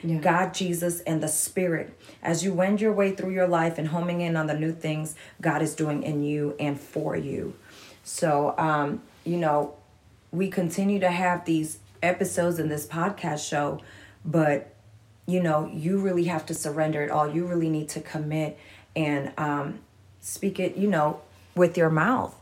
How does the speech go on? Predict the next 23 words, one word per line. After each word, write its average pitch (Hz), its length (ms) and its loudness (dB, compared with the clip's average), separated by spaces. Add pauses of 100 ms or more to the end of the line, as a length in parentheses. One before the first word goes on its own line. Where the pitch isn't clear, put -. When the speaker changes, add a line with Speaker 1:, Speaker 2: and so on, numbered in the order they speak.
(120)
Speaker 1:
Yes. 165 340 -2
Speaker 2:
Um, 147 440 4
declare 175 560 4
it - 100 0
with 165 180 6
your 147 80 2
mouth 143 280 2
that - 200 -2
Speaker 1:
Yes. 160 120 2
Speaker 2:
Jesus 147 240 -2
is 143 160 -4
your 147 140 0
Lord. 147 400 0 (100)
Speaker 1:
Yes. 170 420 -2
Speaker 2:
And, 156 260 2
and 160 160 2
believe 160 380 4
it 208 80 4
in 170 160 2
your 160 120 2
heart 160 280 2
that 147 160 0
God, 147 320 2